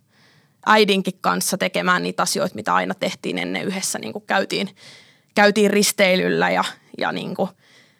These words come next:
vietettiin aikaa ja meillä oli kaikki tommosia omia juttuja ja saatettiin käydä jossain keikoillakin yhdessä. Ja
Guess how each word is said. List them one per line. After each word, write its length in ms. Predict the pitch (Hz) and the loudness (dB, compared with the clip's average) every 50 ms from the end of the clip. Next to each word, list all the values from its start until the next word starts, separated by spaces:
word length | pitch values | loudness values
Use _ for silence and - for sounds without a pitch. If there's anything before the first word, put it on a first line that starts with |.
| _ _ _ - | _ _ _ 2
vietettiin 560 | 202 190 180 190 185 - - 185 180 180 - - | 2 2 2 2 -2 -2 0 0 0 0 2 2
aikaa 520 | 196 185 185 185 - 185 175 175 185 190 - - - _ _ _ _ - - | 4 4 4 2 0 0 2 2 2 2 0 -4 -12 _ _ _ _ -8 -4
ja 200 | - 90 - - - | -2 -2 -2 -2 -2
meillä 240 | 98 92 90 85 85 | -2 -2 0 0 -2
oli 120 | 180 95 | -2 -2
kaikki 520 | - 92 95 - - - 202 170 190 185 - _ _ | -2 -2 -4 -4 -6 -6 -6 -6 -6 -6 -10 _ _
tommosia 440 | - - 190 190 185 - 202 - - | -4 -4 -2 -2 -2 -2 -2 -2 -2
omia 220 | 185 190 190 - | -2 -2 -2 -2
juttuja 420 | 156 - 190 - _ - - - - | -4 -6 -8 -10 _ -8 -4 -4 -2
ja 80 | 190 | -2
saatettiin 480 | 185 110 107 226 214 - - 208 190 196 | -2 -2 -2 -4 -4 -8 -8 -6 -6 -4
käydä 260 | 196 - - - - | -4 -4 -4 -2 -2
jossain 340 | 202 185 - - 202 196 196 | -2 -2 -2 -2 -2 -4 -4
keikoillakin 680 | - 185 185 185 - 202 - - 185 196 - 214 - | -2 -2 -2 -2 -2 -4 -4 -2 -4 -4 -6 -8 -8
yhdessä. 380 | 196 190 196 196 - - - 82 | -6 -4 -4 -4 -4 -4 -4 -4
Ja 120 | - | -4